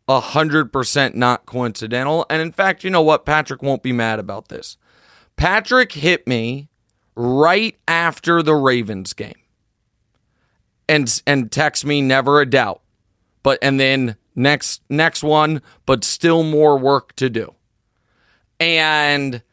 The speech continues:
I, and I'm not ashamed to say this, I will be totally honest.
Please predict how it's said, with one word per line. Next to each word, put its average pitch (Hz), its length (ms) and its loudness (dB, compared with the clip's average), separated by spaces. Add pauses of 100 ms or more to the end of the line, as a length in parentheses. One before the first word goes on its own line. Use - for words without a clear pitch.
(220)
I, 175 600 2 (140)
and 151 100 2
I'm 165 280 2
not 165 340 2
ashamed 151 840 0
to 131 140 -6
say 127 300 0
this, 143 280 0
I 135 140 4
will 139 160 0
be 135 160 -4
totally 135 480 0
honest. 135 440 -4